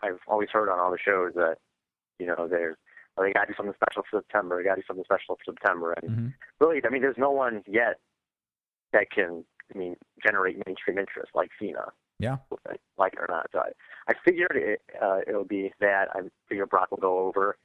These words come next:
Speaker 1: Um, after that, I, I'm gonna say Sheamus, only
Speaker 2: Okay.
Speaker 1: because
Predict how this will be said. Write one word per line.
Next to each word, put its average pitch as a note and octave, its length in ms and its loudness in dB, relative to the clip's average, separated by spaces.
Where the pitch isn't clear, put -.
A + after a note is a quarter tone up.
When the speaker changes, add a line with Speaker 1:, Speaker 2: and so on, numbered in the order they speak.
Speaker 1:
Um, F2 680 2
after A#2 300 2
that, E3 280 2
I, A2+ 280 2
I'm D3 920 -2
gonna B2 220 -2
say A#2 680 2
Sheamus, A#2+ 420 4
only A#2 300 2
Speaker 2:
Okay. - 60 2
Speaker 1:
because G#2 720 0